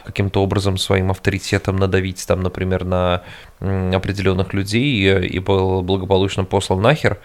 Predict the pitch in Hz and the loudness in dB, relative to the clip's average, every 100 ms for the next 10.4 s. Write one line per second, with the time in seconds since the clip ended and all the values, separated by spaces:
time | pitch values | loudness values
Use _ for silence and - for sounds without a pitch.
0 | - 151 160 131 160 123 98 - 101 - | -8 2 6 6 6 6 6 4 0 2
1 | 101 92 90 - 98 92 92 - 92 92 | 4 4 2 0 0 2 0 0 -2 -2
2 | - 101 107 127 101 90 - 87 85 85 | -6 -4 -2 2 0 0 -4 -4 -4 -6
3 | - 87 - 92 95 92 - - - 110 | -4 -6 -2 -2 0 -4 -8 -6 4 6
4 | 120 160 95 - - 101 98 101 110 120 | 8 6 4 -2 -2 2 4 2 2 2
5 | 147 131 107 123 - 107 104 - 101 92 | 4 2 4 2 2 2 2 2 0 0
6 | 87 101 - 139 113 - - 101 95 85 | 2 0 2 4 4 2 -6 -2 0 0
7 | 92 92 92 110 151 117 95 - - 92 | -2 -2 0 4 4 4 2 0 -2 -2
8 | 90 - 95 - - - 104 98 95 95 | -2 0 0 0 -8 -6 2 2 4 0
9 | 92 104 123 - 104 98 92 - - 185 | 4 2 2 2 4 6 4 4 4 6
10 | 160 107 82 | 6 6 2